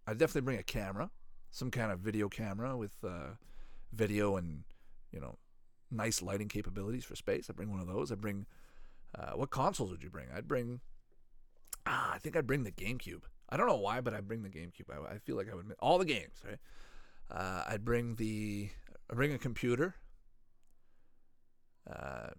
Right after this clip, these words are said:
I don't know if you can emulate on it, but if you want it, maybe, who knows?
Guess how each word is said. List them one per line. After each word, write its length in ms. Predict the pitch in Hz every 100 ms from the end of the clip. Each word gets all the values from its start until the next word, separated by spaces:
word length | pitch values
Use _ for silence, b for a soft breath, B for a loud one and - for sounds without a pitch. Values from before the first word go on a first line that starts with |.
| - - -
I 60 | 101
don't 80 |
know 80 | 120
if 80 | 110
you 60 | -
can 140 | -
emulate 320 | 107 110 73
on 160 | 69 58
it, 80 | - _ _ _ _ -
but 120 | 50
if 100 | -
you 60 | -
want 220 | - -
it, 60 | -
maybe, 320 | - 269 185 175
who 100 | -
knows? 220 | 175 -